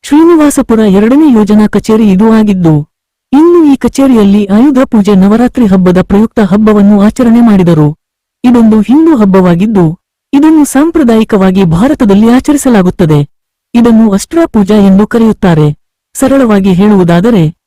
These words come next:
ಇದರ ಅರ್ಥ ವಾದ್ಯಗಳ ಆರಾಧನೆ. ಆಯುಧ ಪೂಜೆಯನ್ನು ಸರಸ್ವತಿ ಪೂಜೆಯಂತೆ ಆಚರಿಸಲಾಗುತ್ತದೆ.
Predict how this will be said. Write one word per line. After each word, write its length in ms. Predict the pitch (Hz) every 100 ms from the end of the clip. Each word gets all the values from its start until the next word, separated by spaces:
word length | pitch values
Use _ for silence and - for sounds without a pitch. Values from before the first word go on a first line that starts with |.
| _ _ -
ಇದರ 220 | 262 262 240
ಅರ್ಥ 240 | 214 - 330
ವಾದ್ಯಗಳ 460 | 254 214 220 196 202
ಆರಾಧನೆ. 720 | 185 202 208 175 160 160 190 _ _ _ -
ಆಯುಧ 280 | 233 330 294 277
ಪೂಜೆಯನ್ನು 540 | 247 208 208 202 202
ಸರಸ್ವತಿ 580 | - 226 269 285 277 254
ಪೂಜೆಯಂತೆ 540 | 220 202 190 185 226
ಆಚರಿಸಲಾಗುತ್ತದೆ. 1000 | 226 262 294 - 240 180 180 180 151 147